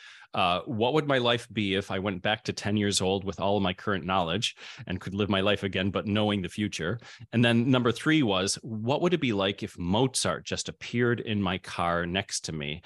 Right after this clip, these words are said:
and I could turn his symphony on the radio as we drive through a modern city? What questions would he have?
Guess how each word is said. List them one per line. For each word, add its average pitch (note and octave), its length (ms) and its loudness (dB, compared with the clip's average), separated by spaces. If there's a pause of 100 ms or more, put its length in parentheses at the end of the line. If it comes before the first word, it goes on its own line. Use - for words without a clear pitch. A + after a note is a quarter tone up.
(200)
and F2 160 -2
I F2 60 0
could F#2+ 180 -4
turn A#2 360 2
his A#2+ 300 0
symphony G#2+ 400 -2
on F#2 240 -2
the F2+ 100 -4
radio F#2+ 520 0
as F#2+ 160 -4
we G2+ 100 -6
drive F#2 320 -2
through F#2+ 220 -6
a F2 40 -2
modern F2+ 300 -2
city? G2+ 420 -2 (220)
What - 160 -12
questions G#2+ 500 -2
would F2+ 120 -8
he F#2+ 160 -6
have? F#2 480 -4